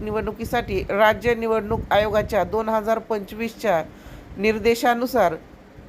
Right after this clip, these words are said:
प्राधि-, प्राधिकृत अधिकारी तथा उपजिल्हाधिकारी संदीप कुलकर्णी यांच्या अध्यक्षतेखाली बैठकीचे आयोजन करण्यात आले होते. यावेळी रेणापूरचे तहसीलदार प्रशांत थोरात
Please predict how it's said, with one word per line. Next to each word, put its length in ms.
प्राधि-, 420
प्राधिकृत 640
अधिकारी 760
तथा 400
उपजिल्हाधिकारी 960
संदीप 460
कुलकर्णी 500
यांच्या 440
अध्यक्षतेखाली 880
बैठकीचे 640
आयोजन 480
करण्यात 420
आले 180
होते. 360
यावेळी 520
रेणापूरचे 640
तहसीलदार 580
प्रशांत 480
थोरात 340